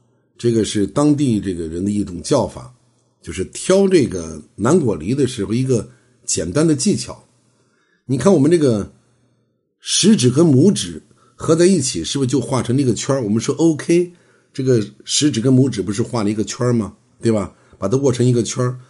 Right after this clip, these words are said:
那么在你这个食指和拇指连接的地方，能容下两根手指头或者三根手指头，像个C，A B C D的 C 一样啊，就这么大小的啊，是最合适的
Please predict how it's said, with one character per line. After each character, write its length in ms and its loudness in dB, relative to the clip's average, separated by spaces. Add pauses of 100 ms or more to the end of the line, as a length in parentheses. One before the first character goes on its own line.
(320)
那 120 2
么 80 6
在 200 4
你 100 6
这 80 2
个 100 4
食 360 2
指 260 -2
和 160 -4
拇 180 0
指 120 -4
连 260 2
接 100 6
的 140 4
地 180 0
方， 280 -10 (460)
能 260 4
容 280 6
下 320 0
两 280 2
根 160 2
手 180 -2
指 160 -2
头 260 -10 (240)
或 160 -2
者 120 4
三 320 4
根 120 6
手 200 -2
指 120 -4
头， 160 -4
像 200 -2
个 80 2
C，A 640 2
B 180 0
C 160 0
D 140 -2
的 100 0
C 220 2
一 220 -2
样 220 -8 (300)
啊， 160 -14 (300)
就 100 0
这 160 4
么 80 6
大 260 2
小 300 -6
的 220 -14 (680)
啊， 200 -12 (200)
是 200 0
最 180 4
合 240 2
适 220 -2
的 140 -10